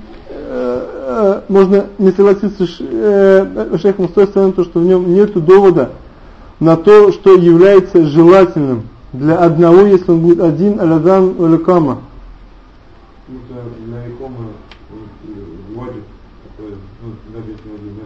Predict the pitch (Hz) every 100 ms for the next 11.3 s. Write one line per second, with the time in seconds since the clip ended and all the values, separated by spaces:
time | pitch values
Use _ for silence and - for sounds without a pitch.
0 | 107 110 113 98 98 - _ - - 151
1 | 180 147 - 143 156 143 135 156 131 113
2 | 101 - - - 151 160 147 135 127 117
3 | - - - - 170 160 214 180 185 175
4 | 165 220 214 202 196 202 160 185 180 226
5 | 214 208 214 208 202 214 196 208 165 202
6 | 202 - - 196 196 190 180 - 180 180
7 | 220 220 190 165 170 202 208 185 151 175
8 | 170 196 208 202 - 190 160 151 180 160
9 | 123 - - - - 165 170 202 214 214
10 | - - _ - 220 208 - - 202 190
11 | 175 214